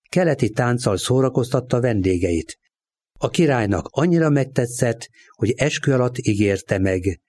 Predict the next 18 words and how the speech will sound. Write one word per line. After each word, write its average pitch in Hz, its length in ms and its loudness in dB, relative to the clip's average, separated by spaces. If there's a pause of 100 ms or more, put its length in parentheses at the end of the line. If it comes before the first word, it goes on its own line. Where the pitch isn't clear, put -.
(220)
bármit 131 560 0
is 131 180 0
kérjen, 123 500 2
azonnal 117 520 2
teljesíti. 90 840 -2 (380)
Akkor 175 380 0
következett 120 600 0
az 95 180 -2
ördögi 110 420 0
húzás, 107 680 -2 (320)
egy 110 260 -2
erkölcstelen 123 840 0
asszony 110 480 0
bosszúja. 92 800 0 (400)
Heródiás 104 640 0
azt - 240 -4
tanácsolta 123 580 0
lányának, 104 720 0